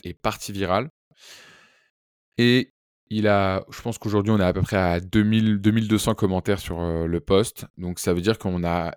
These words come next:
évalué avec Charles un pipe à cinq cent mille euros. Donc, si on travaille bien de manière méthodique par rapport au traitement, donc, de ces leads, euh, de ce pipe-là, on peut, euh, vraiment, euh, euh, apporter une, un nouveau souffle, une nouvelle dynamique à cette agence,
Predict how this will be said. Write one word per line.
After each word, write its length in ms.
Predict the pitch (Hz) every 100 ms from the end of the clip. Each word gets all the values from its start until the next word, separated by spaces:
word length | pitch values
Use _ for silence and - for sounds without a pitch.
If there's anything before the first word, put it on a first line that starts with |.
| -
évalué 420 | 90 98 95 101
avec 220 | 92 87
Charles 260 | - 113 113
un 140 | 90
pipe 320 | 82 107 110 -
à 100 | 82
cinq 180 | - 104
cent 180 | 110
mille 140 | 98 95
euros. 180 | 87 76 _ _ - - _
Donc, 280 | 87 87 82
si 200 | - 98
on 80 | 90
travaille 320 | - 101 98
bien 180 | 101 104
de 60 |
manière 260 | 95 90 85
méthodique 560 | 95 92 95 95 98 -
par 140 | - 87
rapport 320 | 85 - 87
au 80 | 80
traitement, 480 | - 104 - 107 98 _ _ -
donc, 180 | 87 82
de 100 | 82
ces 220 | - 85
leads, 360 | 87 107 101 - _ _ _
euh, 480 | 87 82 80 80 82
de 340 | 82 95 90 101
ce 140 | -
pipe-là, 560 | 98 90 87 98 113 120
on 100 | 92
peut, 340 | 85 101 104 95
euh, 120 | 85
vraiment, 520 | 87 87 95 104 101
euh, 140 | 87 85 - _ _ _ 90
euh, 120 | 80 -
apporter 360 | - 92 - 107
une, 220 | 87 87
un 160 | - 82
nouveau 280 | 90 98 101
souffle, 280 | - 120 98
une 100 | 87
nouvelle 220 | 98 101
dynamique 400 | 95 95 98 101
à 60 |
cette 180 | 87 85
agence, 380 | 85 85 104 -